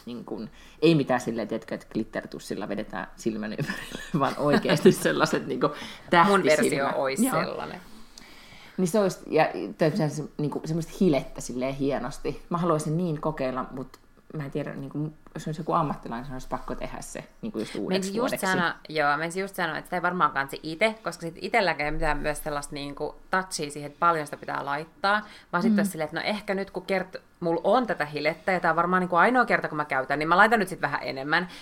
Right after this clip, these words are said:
Speaker 2: ja sit se jotenkin lähtee käsistä, ja sit sä oot sellainen ihme hilennaama, kun sä meet sinne juhliin.
Speaker 1: Eikö just näin?
Speaker 2: Sit
Speaker 1: Ja sit
Speaker 2: kukaan ei
Speaker 1: pitää
Speaker 2: halua antaa sulle poskipusuja, koska sit susta tarttuu sellainen karmea vana.
Speaker 1: <laughs>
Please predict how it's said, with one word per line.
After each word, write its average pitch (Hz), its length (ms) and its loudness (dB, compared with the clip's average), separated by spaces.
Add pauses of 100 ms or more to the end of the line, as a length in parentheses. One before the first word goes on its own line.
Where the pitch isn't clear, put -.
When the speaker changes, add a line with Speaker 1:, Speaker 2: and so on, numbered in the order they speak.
(120)
Speaker 2:
ja 165 80 0
sit 170 120 -6
se 175 80 0
jotenkin 151 260 -2
lähtee 147 280 -2
käsistä, 143 400 -6
ja 139 80 -4
sit 135 120 -12
sä 143 60 -4
oot 131 80 -6
sellainen 135 300 -6
ihme 131 220 -12 (100)
hilennaama, 131 640 -4
kun 160 120 -10
sä 160 80 -10
meet 151 220 -8
sinne 165 180 -10
juhliin. 175 460 -10 (400)
Speaker 1:
Eikö 220 160 -4
just - 200 -10
näin? 147 180 -10 (440)
Speaker 2:
Sit 196 100 0
Speaker 1:
Ja 185 40 2
sit - 100 2
Speaker 2:
kukaan 175 180 6
ei 156 60 8
Speaker 1:
pitää 170 120 10
Speaker 2:
halua 151 240 8
antaa 160 220 4
sulle 165 200 -2
poskipusuja, 160 720 -8
koska - 220 -4
sit - 220 -2 (240)
susta 175 200 2
tarttuu 180 420 6
sellainen 220 360 8
karmea 185 520 10
vana. 175 400 6
Speaker 1:
<laughs> - 40 -18